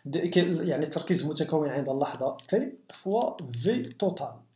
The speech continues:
وبالتالي كنتوصلوا لهاد العلاقة إكس دو تي تساوي إي جوج عند لحظة تي فوا في دو تي.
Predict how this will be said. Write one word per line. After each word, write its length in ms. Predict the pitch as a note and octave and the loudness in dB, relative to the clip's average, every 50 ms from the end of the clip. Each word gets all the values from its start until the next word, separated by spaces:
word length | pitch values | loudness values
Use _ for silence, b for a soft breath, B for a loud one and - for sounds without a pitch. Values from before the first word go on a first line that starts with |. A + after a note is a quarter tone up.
| _ - | _ 2
وبالتالي 380 | G#3+ G3 F#3+ - - G#3+ A3+ A3+ | 4 4 4 4 2 0 0 0
كنتوصلوا 500 | - G#3+ G#3+ G#3+ G#3+ G3+ - - A3 G3 | -2 -4 -4 -2 -2 0 0 2 4 4
لهاد 160 | F#3+ G3 F3 | 4 6 6
العلاقة 460 | D#3+ D#3+ F#3+ G3 E3+ - - D#3+ E3+ | 6 6 6 4 4 0 -2 -2 2
إكس 180 | F3 E3+ - D3+ | 4 4 4 4
دو 120 | D#3 D3+ | 2 0
تي 100 | F#3 F#3+ | -2 0
تساوي 340 | F3 E3+ - - F3 E3 E3+ | 2 4 4 4 4 2 0
إي 60 | F3 | 0
جوج 360 | C#3+ C#3+ F3 F3 - - B B B B B B B - | -2 0 -2 -2 -4 -6 B B B B B B B -4
عند 160 | C#3+ D3+ F3 | 0 4 4
لحظة 260 | E3+ - - C#3+ D#3+ | 4 4 2 -2 -4
تي 200 | D#3 - G3+ G3+ | -4 -4 -6 -6
فوا 340 | G3+ - E3+ F3+ F#3 - - | -4 0 2 2 2 0 -4
في 360 | A#2 A#2 - E3+ F#3 F#3 F3+ | -8 0 4 4 4 4 4
دو 140 | C3+ D3 D#3+ | 0 -4 -4
تي. 180 | D#3+ - - | -4 -6 -10